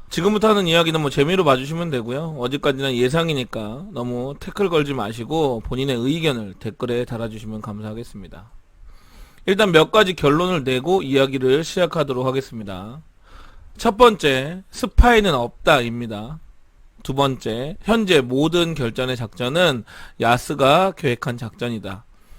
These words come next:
세 번째, 우리가 극혐 중인 회상신은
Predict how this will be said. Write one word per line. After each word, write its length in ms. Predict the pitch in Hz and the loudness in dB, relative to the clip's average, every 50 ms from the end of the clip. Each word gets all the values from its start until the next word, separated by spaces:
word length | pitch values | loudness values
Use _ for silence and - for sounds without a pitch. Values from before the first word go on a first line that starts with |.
| - - - - - - | -20 -20 -20 -20 -20 -10
세 160 | - - 175 | -4 -2 0
번째, 580 | 170 180 175 160 - - 120 113 120 135 143 - | 2 2 2 0 -2 -6 -6 -6 -6 -6 -8 -8
우리가 480 | - 147 160 170 202 196 - 143 131 - | -6 -4 -2 -2 0 4 4 4 4 4
극혐 480 | - - - - - 233 220 214 208 | -2 -10 -8 -2 2 2 2 2 2
중인 320 | 175 175 156 143 143 151 170 | -2 -2 -2 -2 -2 -2 -2
회상신은 800 | 170 196 180 208 202 190 151 156 139 151 165 160 131 113 101 | -4 -2 -2 0 -2 -2 -2 -4 -2 0 0 0 -2 -4 -6